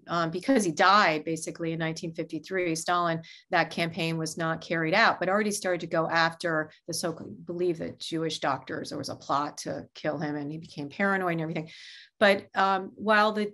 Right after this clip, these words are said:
this Jewish survivors, especially in the Red Army, were collecting testimony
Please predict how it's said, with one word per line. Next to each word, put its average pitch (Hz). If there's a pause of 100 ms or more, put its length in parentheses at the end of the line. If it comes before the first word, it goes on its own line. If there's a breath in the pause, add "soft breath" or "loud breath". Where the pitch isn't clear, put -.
this 202 (1000)
Jewish 262
survivors, 214
especially 202
in 180
the 180
Red 180
Army, 180
were 165
collecting 180
testimony 165